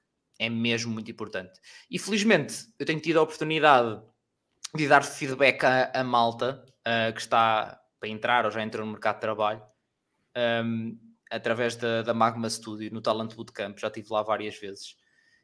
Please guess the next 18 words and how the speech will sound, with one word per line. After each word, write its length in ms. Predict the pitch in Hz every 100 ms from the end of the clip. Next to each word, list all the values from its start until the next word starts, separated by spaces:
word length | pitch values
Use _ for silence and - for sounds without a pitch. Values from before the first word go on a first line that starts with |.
| _ 117
E 680 | 117 117 117 117 110 - - _
dá 200 | 131 151
para 140 | 160
perceber 760 | 151 - - 139 151 156 151 - _ _ _ _ _ _ _ - _ _ _
a 60 | -
léguas, 520 | 143 135 127 117 - -
antes 300 | 131 131 123
deles 380 | 139 131 -
se 180 | - 123
apresen-, 520 | 131 127 120 123 123 - -
ou 80 | 120
seja, 360 | 139 113 107 - - _
eles 140 | 151
apresentam-se 1000 | 156 170 165 143 170 156 185 202 - - _
e 80 | 147
depois 640 | 117 160 139 135 - - _ _ - _
têm 140 | - 113
aqueles, 280 | 120 113